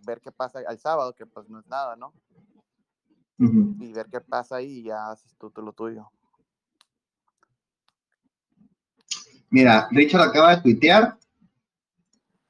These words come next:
Speaker 2: que dice, "Check out the last Hex dip,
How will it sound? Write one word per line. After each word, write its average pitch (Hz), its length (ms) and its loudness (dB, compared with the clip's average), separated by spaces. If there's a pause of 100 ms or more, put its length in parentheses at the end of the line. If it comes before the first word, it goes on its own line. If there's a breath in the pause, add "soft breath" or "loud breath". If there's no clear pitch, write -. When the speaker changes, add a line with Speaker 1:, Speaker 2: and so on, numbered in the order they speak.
(440)
Speaker 2:
que 160 440 4 (200)
dice, 123 440 4
"Check 147 220 -2
out 165 280 6
the 139 60 0
last 139 360 4
Hex 131 300 2
dip, 110 340 2